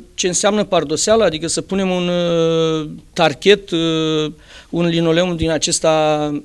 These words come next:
<clears throat> antibacterian, uh, care să n-alunece, să fie mult mai sigur pentru pacienți, să poată fi ușor de dezinfectat, să schimbăm, uh, ușile care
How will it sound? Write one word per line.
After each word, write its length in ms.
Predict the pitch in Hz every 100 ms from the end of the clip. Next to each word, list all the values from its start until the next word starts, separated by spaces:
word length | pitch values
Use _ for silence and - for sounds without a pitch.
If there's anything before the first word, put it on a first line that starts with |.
| -
<clears throat> 360 | - 180 196 -
antibacterian, 920 | 175 185 160 165 - 147 160 240 233 - - - - -
uh, 800 | 175 180 180 175 170 170 165 160 - - - -
care 220 | 196 175
să 140 | 151
n-alunece, 720 | 180 175 160 175 202 247 262 254
să 720 | - - 156 160 160 160 156 233 - - - -
fie 300 | - - 175
mult 220 | 175 170 175
mai 140 | 170
sigur 280 | - 165 170
pentru 280 | 165 156 147
pacienți, 600 | 151 143 - 247 262 - - _ _ _ _ _ - - - - - - - - -
să 160 | - 170
poată 320 | 151 180 185
fi 160 | 180 185
ușor 280 | 175 185
de 120 | 165 165
dezinfectat, 760 | 151 147 151 151 135 240 -
să 420 | - 180 180 175 165 - - - -
schimbăm, 560 | - 208 190 202 202
uh, 280 | 196 190 180
ușile 380 | 185 185 185 180
care 640 | 185 175 175 170 170 170